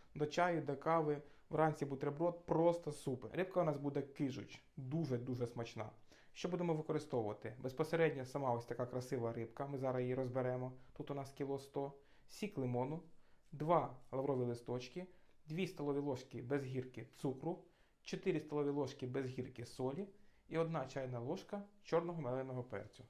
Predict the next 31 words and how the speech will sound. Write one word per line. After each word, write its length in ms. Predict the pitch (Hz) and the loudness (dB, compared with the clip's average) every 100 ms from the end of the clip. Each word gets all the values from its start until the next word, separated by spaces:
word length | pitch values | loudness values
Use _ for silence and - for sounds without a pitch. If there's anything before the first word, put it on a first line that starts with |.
| - | -12
Рибу 320 | 175 160 147 | -10 -10 -10
очистили 640 | 143 135 131 127 156 156 | -12 -8 -8 -6 -4 -2
від 160 | 160 165 | -2 -2
кісточок, 520 | - 170 165 170 180 | -4 -4 -4 -2 -2
від 100 | 170 | -2
хребта. 440 | - 175 - 175 180 - - - - | -2 -4 -2 -4 -4 -12 -20 -20 -10
І 40 | |
тепер 320 | 208 226 233 | -2 2 2
посипаємо 760 | - 165 175 170 165 151 147 147 - | 0 -2 0 4 4 4 0 -4 -10
сіль 320 | - 196 185 | -8 -6 -6
і 60 | 151 | -8
цукор. 420 | 147 127 123 160 131 | -6 -4 -2 -4 -2
Як 180 | 139 | -4
я 60 | 143 | -2
і 60 | 139 | -2
казав, 480 | 143 143 185 190 - - - | -4 0 0 0 -8 -20 -10
чотири 360 | - 170 170 147 | -6 -2 0 0
столові 300 | - 147 139 | -2 -2 -2
ложки 340 | 139 127 - | -2 -4 -4
неповні 520 | 131 135 127 117 113 | -6 -2 -2 -2 -4
солі 400 | - 196 208 196 - - - | -6 -4 -2 -4 -10 -20 -12
і 80 | 151 | -8
дві 140 | 151 | -6
столові 320 | 170 151 143 | -6 -4 -2
ложки 280 | 139 170 175 | 0 -2 -2
неповні 400 | 127 127 143 127 | -6 -4 -4 -4
цукру. 420 | 117 117 - 117 117 _ _ - - | -4 -6 -4 -10 -10 _ _ -20 -16
Посипаємо 540 | - 123 160 165 151 135 | -12 -6 0 2 2 0
з 40 | |
обох 240 | 131 143 | 0 0
боків. 380 | 123 113 107 113 | -2 -4 -6 -8